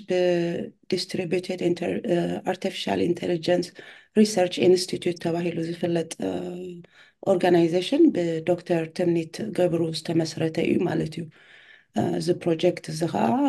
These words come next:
እ፣ ወርሒ ልክዕ ምስ ገበረቶ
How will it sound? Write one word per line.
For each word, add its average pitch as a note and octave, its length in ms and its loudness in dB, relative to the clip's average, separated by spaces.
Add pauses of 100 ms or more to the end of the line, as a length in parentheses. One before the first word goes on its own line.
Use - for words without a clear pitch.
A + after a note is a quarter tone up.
እ፣ F3+ 120 -4 (800)
ወርሒ F#3 260 2 (260)
ልክዕ - 320 -2
ምስ F3+ 200 2
ገበረቶ E3 360 2